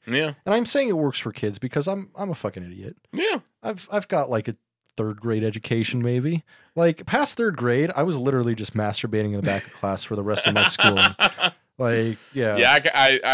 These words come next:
Speaker 1: I do think about my time in school, and it's like, yeah, just went on autopilot. It's just
Speaker 2: Yeah.
Speaker 1: like, yeah, you're br-, you just go, and you're just physically there, and
Speaker 2: Mm-hmm.
Speaker 1: yeah.
Speaker 2: Yeah. Now, seriously, though, like, I slept through a lot of school because,
Speaker 1: Mm-hmm.
Speaker 2: uh,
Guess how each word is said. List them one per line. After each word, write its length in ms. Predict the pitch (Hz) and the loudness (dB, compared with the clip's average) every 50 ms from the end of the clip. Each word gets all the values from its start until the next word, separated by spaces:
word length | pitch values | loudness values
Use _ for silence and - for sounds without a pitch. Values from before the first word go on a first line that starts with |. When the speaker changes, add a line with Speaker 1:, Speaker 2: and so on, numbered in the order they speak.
| 135 139 | 4 4
Speaker 1:
I 40 | |
do 240 | 139 127 127 123 120 | 2 2 0 0 0
think 240 | 117 - 123 113 107 | 0 0 0 0 2
about 260 | 113 104 107 107 92 | 2 0 2 0 0
my 140 | 98 101 98 | -2 -4 -4
time 260 | 95 - 101 98 101 | -4 -4 -6 -4 -6
in 80 | 101 101 | -6 -8
school, 320 | - - 104 101 101 98 | -8 -10 -6 -6 -4 -4
and 140 | 98 101 98 | -4 -6 -6
it's 240 | 98 95 95 95 110 | -10 -10 -10 -12 -8
like, 220 | 107 101 101 107 | -6 -4 -4 -2
yeah, 160 | 101 101 98 | -2 -2 -2
just 160 | 95 101 107 104 | -2 -6 -8 -8
went 100 | 98 95 | -8 -8
on 100 | 92 90 | -8 -8
autopilot. 640 | 87 87 92 92 90 - 101 92 92 95 90 - - _ | -8 -8 -8 -8 -6 -6 -6 -4 -4 -6 -6 -8 -12 _
It's 160 | 107 98 - | -16 -8 -4
just 160 | 131 117 110 | -2 -2 -2
Speaker 2:
Yeah. 80 | 104 95 | -2 -2
Speaker 1:
like, 220 | 95 95 - - _ | -4 -6 -10 -16 _
yeah, 260 | - 101 98 95 95 | -8 -4 -4 -2 -4
you're 200 | 95 101 104 104 | -4 -4 -6 -8
br-, 200 | 104 101 98 110 - - | -10 -8 -10 -12 -12 -10
you 180 | 123 110 107 104 | -10 -10 -6 -6
just 220 | 110 110 110 107 | -6 -6 -4 -4
go, 260 | 107 107 104 104 104 | -2 0 0 2 0
and 100 | 104 104 | 0 -2
you're 120 | 101 104 107 | -4 -6 -6
just 200 | 104 101 - - | -6 -8 -8 -8
physically 420 | - 104 95 98 98 - 101 95 | -8 -8 -8 -8 -10 -8 -8 -10
there, 300 | 92 90 87 78 - - - | -8 -10 -10 -10 -10 -12 -14
and 220 | - - - 175 _ | -16 -16 -20 -20 _
Speaker 2:
Mm-hmm. 280 | 113 110 104 101 101 98 95 - - - - - _ _ - - | -10 -8 -6 -6 -6 -8 -10 -12 -16 -18 -18 -20 _ _ -18 -12
Speaker 1:
yeah. 120 | - 92 95 | -8 -8 -8
Speaker 2:
Yeah. 140 | - - 120 _ _ _ _ _ _ _ _ _ _ | -8 -10 -14 _ _ _ _ _ _ _ _ _ _
Now, 140 | 143 135 127 | -4 -4 -2
seriously, 400 | - - 185 160 131 127 139 123 | -2 -2 -2 -2 -2 -2 -2 -2
though, 100 | 120 120 117 | -2 -2 -2
like, 200 | 120 120 117 - | -2 -4 -4 -4
I 120 | 151 175 | -4 -2
slept 480 | - - - - 117 113 117 120 - - | -2 -2 -2 -2 -2 -2 -2 -2 -4 -6
through 200 | - 139 143 143 | -4 0 0 0
a 60 | 143 | 2
lot 140 | 147 147 151 | 2 0 0
of 80 | 151 - | -2 -4
school 320 | - - 160 165 170 180 | -2 -2 -2 -2 -2 -2
because, 480 | 160 131 113 113 120 117 113 107 110 113 | -2 -4 -2 -2 -2 0 0 0 -2 -2
Speaker 1:
Mm-hmm. 300 | 110 107 104 101 | -2 -2 -2 -4
Speaker 2:
uh, 20 | 101 | -4